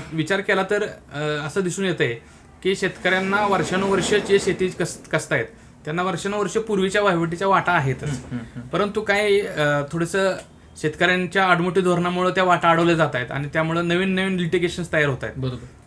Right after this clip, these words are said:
Speaker 1: त्या, या संदर्भात महाराष्ट्र शासनानं, अ, पानंद रस्ते सुधारणेसाठी मध्यंतरी जीआर पण काढलेला आहे
Speaker 2: हम्म.
Speaker 1: की पानंद रस्ते स्व-, अ, सरकारी ल-,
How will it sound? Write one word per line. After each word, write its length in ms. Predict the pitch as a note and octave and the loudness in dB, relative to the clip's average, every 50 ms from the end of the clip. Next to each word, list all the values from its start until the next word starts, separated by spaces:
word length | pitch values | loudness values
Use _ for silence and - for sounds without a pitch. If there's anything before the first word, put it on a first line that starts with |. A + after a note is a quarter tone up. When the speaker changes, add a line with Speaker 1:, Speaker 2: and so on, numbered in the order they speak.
| - - - - - | -20 -20 -16 -6 -2
Speaker 1:
त्या, 160 | D#3+ F3 F#3 E3+ - | 0 0 2 2 0
या 80 | F#3+ G3+ | -2 -2
संदर्भात 520 | G3+ G#3+ G3+ G#3 G3+ F#3 G#3+ G#3+ G#3+ A3 | -2 -2 -2 -2 0 2 2 2 2 2
महाराष्ट्र 480 | G#3+ G#3 G3+ G3 F#3+ F#3+ F#3+ - G#3 G3 | 0 0 2 2 2 0 0 -2 -6 -8
शासनानं, 420 | - - G3 G3 G3+ G#3 G#3 G3+ - - - - - - | -6 -4 -4 -4 -4 -4 -4 -6 -6 -10 -14 -16 -10 -6
अ, 200 | C#3+ C#3+ C#3+ C#3+ C#3+ - - - - | -4 -2 -2 -2 -4 -8 -8 -4 0
पानंद 320 | E3+ E3+ E3+ F#3 G3 G3+ | 2 2 4 2 2 2
रस्ते 420 | G3 F#3 - - G3+ G3+ G3+ G3 | 0 0 0 2 2 2 2 2
सुधारणेसाठी 920 | G3+ - - C#3+ C3+ C3 D#3+ D#3 E3 F3 F#3 F#3 E3 F#3+ E3+ - F#3 F3+ F3 D#3 - | -2 -6 -10 -10 -8 -4 0 4 4 4 4 2 -2 -2 -2 -2 -2 -4 -4 -4 -4
मध्यंतरी 420 | D#3 D#3+ D#3 E3+ F3+ E3+ F#3+ F#3 | -2 -2 0 0 0 -2 -2 -2
जीआर 240 | F3 E3 F3 F3 F3+ | 0 2 2 2 2
पण 160 | E3+ F#3 F3+ | 2 0 0
काढलेला 340 | D#3 E3 D3 C3 A#2+ A2+ G#2+ | 0 0 0 0 -2 -4 -6
आहे 100 | A2 - - | -10 -10 -8
Speaker 2:
हम्म. 140 | C3 B2 - - - - - | -8 -8 -8 -10 -18 -18 -14
Speaker 1:
की 60 | - D3 | -6 -2
पानंद 300 | D#3+ D#3+ E3 E3+ F3 E3+ | 0 2 2 2 0 0
रस्ते 240 | E3 - F#3 F3 | -2 -2 -2 -4
स्व-, 120 | E3 F3 E3 | -2 0 0
अ, 460 | D#3+ D#3 D3 C#3+ C#3 C#3 C3+ C3 B2+ B2 B2 - - - - | 2 2 0 0 -2 -2 -4 -4 -6 -8 -10 -14 -16 -12 -8
सरकारी 560 | - C#3+ C#3 C#3 D3 D#3 D#3 E3 E3 E3+ E3 D#3+ | -6 -4 -4 -2 0 0 0 2 0 0 0 0
ल-, 220 | D#3 D3+ D3+ | 0 0 0